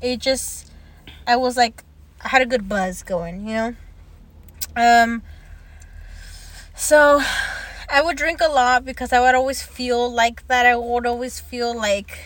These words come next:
like, like I'd have, like, anx-, like, I don't know, I was just never, I could never be, like, calm, like, um, how do you say, how do you say that?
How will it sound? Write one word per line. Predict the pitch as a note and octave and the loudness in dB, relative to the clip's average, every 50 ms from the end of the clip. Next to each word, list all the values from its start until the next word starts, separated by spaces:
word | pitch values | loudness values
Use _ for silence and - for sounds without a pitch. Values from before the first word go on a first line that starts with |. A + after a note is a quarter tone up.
| - - - - - - - - - - - - - - - - - - - - - - - - B3 | -20 -20 -20 -20 -20 -20 -20 -20 -20 -20 -20 -20 -20 -20 -20 -20 -20 -20 -20 -20 -20 -20 -14 -4 -4
like, | A3+ A3 A3 - - - - | -2 -2 -4 -8 -18 -14 -2
like | - A#3 A3+ - A#3 | 0 0 0 0 -2
I'd | A#3 A#3 A3+ A3+ | -4 -4 -4 -6
have, | - A#3+ A#3+ A#3+ A#3+ | -2 0 0 0 0
like, | A#3+ A#3+ A#3 - A#3+ | -2 -4 -6 -4 -8
anx-, | A#3+ A3+ - - | -8 -8 -6 -4
like, | B3 B3+ B3+ | -2 -2 0
I | C4+ D4 | 2 4
don't | E4 F4 F4+ | 6 6 6
know, | F#4 F4 | 6 6
I | C4 B3 B3+ | 6 4 2
was | C4 C#4 C4+ | 0 -2 -6
just | - - C#4+ C#4 - - - - - - | -6 -6 -6 -6 -6 -10 -12 -14 -16 -12
never, | C4 B3+ B3+ C4 C4+ C#4 C#4 D4 D#4 D#4 D4+ D4+ D4+ D4+ D4 D4 B3+ - - - - - - - - - - - - - - - - - - - - - - - | -8 -4 0 0 0 0 2 6 8 8 8 8 6 4 2 2 -2 -8 -16 -20 -20 -20 -20 -20 -20 -20 -20 -20 -20 -20 -20 -20 -20 -20 -20 -20 -20 -12 -6 -4
I | B3 | -4
could | B3 - D4 D4 | -2 -2 -2 -2
never | C#4+ C#4+ C#4+ C#4 E4 D#4+ | 0 0 0 0 0 -2
be, | C#4 D4 D4+ D4+ D4+ | -2 -6 -8 -8 -4
like, | D4+ C4+ A#3+ - - - | -4 -4 -4 -4 -8 -16
calm, | - - - - C4 A#3+ A3 G3+ F#3+ F3+ F#3 F#3+ G3+ | -18 -18 -6 -2 0 0 0 0 -2 -4 -6 -8 -8
like, | G#3 G3+ G#3 G#3 G3 - - - - | -6 -4 -4 -4 -6 -10 -16 -14 -8
um, | G#3 G3 G3 G3 F#3 F3+ F3+ F#3 F#3+ F#3+ G3 G3 - - - - - - - - - - - - - - - - - - - - - - - - - - - - _ - - - - - - | -4 -4 -2 -2 -2 -4 -6 -8 -8 -10 -12 -12 -16 -18 -20 -20 -20 -20 -20 -20 -20 -20 -20 -20 -20 -20 -20 -20 -20 -20 -20 -20 -20 -20 -20 -20 -20 -20 -20 -20 _ -20 -20 -20 -20 -20 -20
how | - - C4 | -8 -4 -4
do | C#4+ | -4
you | D4 | -4
say, | C#4 - E4 D#4 E4 C#4+ | -4 -4 -4 -4 -4 -4
how | - - C4+ D4+ | -8 -8 -8 -8
do | E4+ | -8
you | F4+ | -8
say | E4+ - D4+ C#4 | -10 -8 -8 -6
that? | A#3+ G3 - - | -4 -6 -6 -8